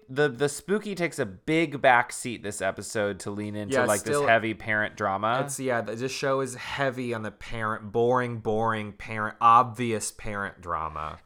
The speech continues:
Speaker 1: And, but the idea of reading a scrapbook and the eyes going black and being transported and seeing these memories feels like it could be very Goosebumps.
Speaker 2: Yeah, the idea is really fun. And Daniel pointed out that even when they go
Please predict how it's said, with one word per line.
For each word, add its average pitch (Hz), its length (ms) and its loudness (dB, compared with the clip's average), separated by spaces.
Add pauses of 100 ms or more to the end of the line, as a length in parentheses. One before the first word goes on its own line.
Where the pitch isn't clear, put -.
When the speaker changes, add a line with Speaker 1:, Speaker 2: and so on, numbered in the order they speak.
Speaker 1:
And, 131 340 -2
but 151 400 6
the 147 600 -4
idea 160 920 4
of 135 520 6 (260)
reading 139 400 -2
a 139 60 -2
scrapbook 123 760 2
and 110 180 -6
the - 100 -4
eyes 113 240 0
going 117 320 -2
black 101 560 0 (340)
and 110 300 -4
being 117 220 -2
transported 117 760 -2
and 104 160 -4
seeing 120 640 -6
these 107 360 -4
memories 113 1080 -2 (540)
feels 175 460 2
like 165 160 2
it - 160 -4
could 175 340 0
be 143 180 2
very 113 360 4
Goosebumps. 104 560 -2
Speaker 2:
Yeah, 208 140 0
the 180 100 0
idea 170 400 0
is - 120 -6
really 143 200 0
fun. 120 280 -2
And 113 140 -6
Daniel 147 240 -2
pointed 139 400 -6
out 156 280 0
that 127 80 -4
even 131 420 -8
when 127 220 -6
they 120 180 2
go 120 680 2